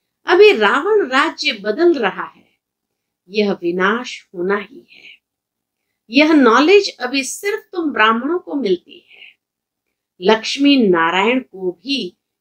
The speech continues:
यह ज्ञान नहीं रहता, यह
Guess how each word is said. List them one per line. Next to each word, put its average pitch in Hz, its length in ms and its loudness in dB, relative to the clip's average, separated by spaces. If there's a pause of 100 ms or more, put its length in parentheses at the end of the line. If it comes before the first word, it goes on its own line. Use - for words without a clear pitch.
यह 208 240 -10 (100)
ज्ञान 190 380 -10
नहीं 180 320 -10
रहता, - 600 -20 (840)
यह 208 200 2